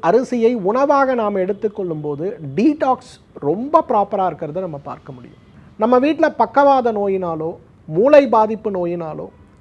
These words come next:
நரம்பு மண்டல நோயினாலோ, அதைவிட முக்கியமாக விபத்துகளால் மூட்டுகள், நரம்புகள், முதுகுத்தண்டுகள் உடைந்து போயிருக்கக்கூடிய, நரம்பு மண்டலத்தை பாதிக்கக்கூடிய விபத்து நோய்களாலோ, எலக்ட்ரிக் ஷாக்குன்னு சொல்லக்கூடிய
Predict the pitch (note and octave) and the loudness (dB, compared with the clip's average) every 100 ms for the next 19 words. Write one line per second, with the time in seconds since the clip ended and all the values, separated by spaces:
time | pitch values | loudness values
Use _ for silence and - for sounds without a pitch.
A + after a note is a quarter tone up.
0 | _ - D3 F3+ C4 D#4 D#4 C#4 B3 A#3+ | _ -2 6 8 8 4 2 2 4 4
1 | G3 F#3 F3+ E3+ D#3 D#3 - - B2+ D3+ | 2 0 -2 -4 -8 -10 -14 -10 0 4
2 | A3+ A#3+ C4 C#4 A#3+ F#3 A3+ A3 G3+ F#3 | 4 4 2 0 -2 -4 -4 -4 -4 -4
3 | F#3 A#3+ - E3 G#3+ D4 D4+ C4+ B3+ B3 | -4 -6 0 2 2 0 -2 -2 0 0
4 | C4 C4 - - F#3 B3 B3+ A3+ A3+ A#3+ | -4 -6 -14 -6 -4 -2 0 0 0 -2
5 | F3+ F3 G#3+ B3 A#3 A3+ A#3 F#3 G3+ C4+ | 0 2 2 2 2 0 0 -2 -2 -4
6 | C4+ A#3+ A3+ G#3+ G3+ E3 F#3 A3 A#3+ A3+ | -4 -6 -4 -2 -2 0 0 0 -2 -2
7 | G#3 G3 F#3 F3+ F#3 F#3 D#3+ E3 G#3+ - | -2 -2 -2 -4 -8 -8 -8 -6 -8 -10
8 | _ _ _ - D3 D#3+ F#3 C4+ F4 E4+ | _ _ _ -14 -4 4 6 6 4 2
9 | D4+ C4+ C#4 C4+ C4+ C4+ A3+ G#3 A3 B3 | 0 0 0 0 0 -2 2 2 2 -2
10 | C4 B3 A#3 A3 A#3 F#3+ G3+ C4+ C#4 A#3+ | -6 -4 -6 -2 0 2 0 -2 -4 -2
11 | G#3+ G3+ F#3 E3 D#3+ - - - - _ | -2 -2 -2 -4 -6 -8 -14 -20 -20 _
12 | _ _ E3 A#3+ C#4+ C#4+ C#4 - A#3 A3+ | _ _ 2 2 2 0 -4 -2 -2 -2
13 | A#3+ A3 A3 G#3+ G#3 G3+ A3 B3+ | -4 -4 -2 -2 -2 -2 0 -2